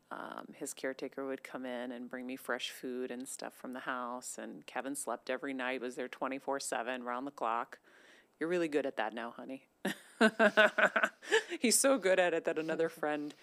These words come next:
Speaker 1: of ours got diagnosed with this rare, rare sarcoma cancer. So this weekend we were going over there. We landed Friday night. Saturday morning we were at their house,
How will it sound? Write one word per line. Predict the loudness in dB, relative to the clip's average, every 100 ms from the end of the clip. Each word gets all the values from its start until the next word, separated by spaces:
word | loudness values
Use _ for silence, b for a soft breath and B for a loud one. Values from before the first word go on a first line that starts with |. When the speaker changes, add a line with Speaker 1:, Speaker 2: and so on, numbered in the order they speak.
| B B B
Speaker 1:
of | 0
ours | 2 0
got | -2 -4
diagnosed | -2 -4 -4 -4 -4
with | -4 -6
this | -8 -6
rare, | -2 0 2
rare | 0 -2 -2
sarcoma | -4 -6 -6 -4 -4 -6
cancer. | -8 -8 -4 -4 -6 -8 B B B
So | -4
this | -2 -2
weekend | -4 -4 -4 -4
we | -6
were | -4
going | -2 -2 -4
over | -6 -4
there. | -4 -2 -4 -8 _ _
We | -6
landed | -2 0 0
Friday | 0 -2 -2
night. | -4 -6
Saturday | -2 0 0
morning | -2 -2 -2
we | -2
were | -4
at | -2
their | -2 -2
house, | -2 -4 -2 -4